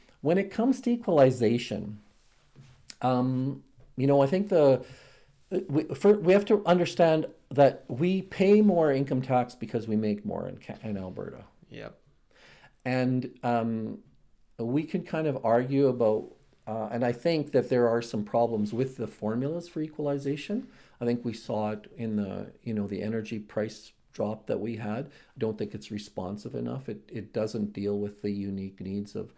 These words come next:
Speaker 1: Alberta and Newfoundland in particular when it comes to market conditions for, for our primary industry. I don't think we can respond quick enough to that. So I think there are some things that need to be fixed.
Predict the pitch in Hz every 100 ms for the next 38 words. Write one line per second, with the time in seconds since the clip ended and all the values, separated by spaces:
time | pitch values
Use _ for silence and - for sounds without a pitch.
0 | _ _ _ - 107 104 101 104 98 107
1 | 117 104 98 98 98 98 - - 110 113
2 | 113 104 - - 98 98 - 101 101 -
3 | 107 101 - - 110 107 110 117 107 -
4 | - 107 98 - - _ _ - 110 101
5 | 104 107 107 101 101 98 107 - - 156
6 | 208 - - 104 104 101 104 104 98 90
7 | - - 92 104 - 123 123 131 131 -
8 | 123 170 - - - _ - 120 117 123
9 | 110 104 - 104 110 110 104 - 98 101
10 | - - - - 139 - - - -